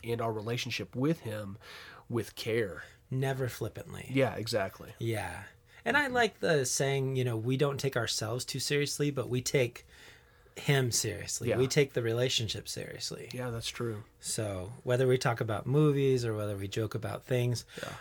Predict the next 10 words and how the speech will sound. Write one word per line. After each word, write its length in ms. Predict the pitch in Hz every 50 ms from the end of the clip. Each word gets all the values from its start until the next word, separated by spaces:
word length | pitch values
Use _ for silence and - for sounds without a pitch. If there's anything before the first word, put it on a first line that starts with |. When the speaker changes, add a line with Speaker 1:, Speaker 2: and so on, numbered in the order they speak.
| - -
Speaker 2:
when 200 | - 127 127 127
it 100 | 127 -
comes 320 | - - 156 151 151 147 -
to 100 | - 123
God, 400 | 113 131 131 127 120 113 110 107
we 120 | 117 120 120
wanna 240 | 120 113 107 101
take 260 | 92 - 110 101 - -
that 240 | 139 147 147 - -
seriously. 760 | - - 110 95 98 - - - - 123 127 143 151 147 -